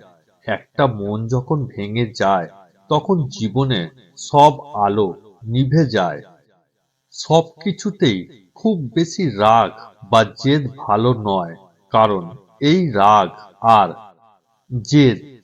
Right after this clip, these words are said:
জীবনের সব থেকে কাছের মানুষগুলো থেকে আলাদা করে দিতে পারে। যাদের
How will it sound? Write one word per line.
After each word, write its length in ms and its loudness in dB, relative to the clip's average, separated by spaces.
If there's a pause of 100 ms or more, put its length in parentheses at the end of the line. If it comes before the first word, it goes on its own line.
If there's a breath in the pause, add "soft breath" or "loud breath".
(140)
জীবনের 560 0
সব 340 -2 (260)
থেকে 260 0
কাছের 640 -4
মানুষগুলো 760 -4 (140)
থেকে 680 -8
আলাদা 420 0
করে 260 -4
দিতে 380 -4
পারে। 380 -2 (800)
যাদের 500 2